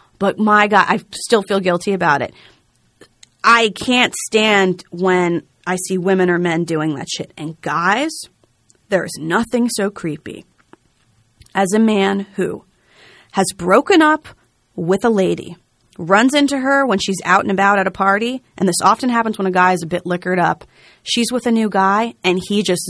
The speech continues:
zones in and is either a dick to the other, to the new guy,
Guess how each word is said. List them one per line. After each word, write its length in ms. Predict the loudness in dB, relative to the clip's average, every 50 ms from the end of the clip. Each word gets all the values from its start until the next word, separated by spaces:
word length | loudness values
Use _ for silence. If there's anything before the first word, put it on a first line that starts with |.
| -6 -4 0
zones 420 | 2 2 4 4 4 2 0 0
in 400 | 0 2 2 2 2 0 -2 -6 _ _ _ _ _ _ _ -2
and 520 | 0 2 2 2 2 2 0 -2 -4 -6 -8 _ _ -6
is 200 | -4 -4 -4 -4 -6
either 220 | -6 -4 -4 -4 -4
a 80 | -6 -8
dick 420 | -10 -8 _ 0 0 0 0 -2
to 120 | -2 -2 -2
the 140 | 0 0 0
other, 160 | -2 -2 -4
to 160 | -8 -8 -4 0
the 80 | 2
new 180 | 4 4 4 2
guy, 400 | 2 0 0 2 0 0 -2